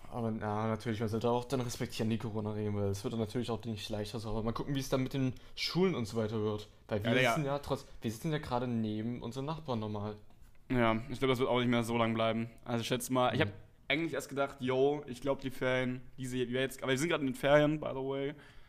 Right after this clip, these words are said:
Speaker 2: Äh, ich glaub, die werden noch ein bisschen länger gehen. Äh,
Speaker 1: Mhm.
Speaker 2: glaub ich auch immer noch, weil wenn das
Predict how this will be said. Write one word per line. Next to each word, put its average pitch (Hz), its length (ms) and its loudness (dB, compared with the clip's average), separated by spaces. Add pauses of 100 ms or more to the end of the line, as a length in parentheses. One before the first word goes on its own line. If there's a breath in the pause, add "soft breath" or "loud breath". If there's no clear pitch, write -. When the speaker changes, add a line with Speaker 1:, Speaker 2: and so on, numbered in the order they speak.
(340 loud breath)
Speaker 2:
Äh, 120 160 2
ich 107 60 0
glaub, 127 140 0
die 123 100 -2
werden 120 420 4
noch 147 120 -2
ein 135 100 0
bisschen 139 240 2
länger 135 260 4
gehen. 127 380 0 (720 loud breath)
Äh, 117 360 4
Speaker 1:
Mhm. 113 160 -2
Speaker 2:
glaub 139 120 6
ich 135 80 6
auch 135 100 -2
immer 143 220 0
noch, 127 260 -2
weil 120 120 -2
wenn 127 120 2
das - 300 -6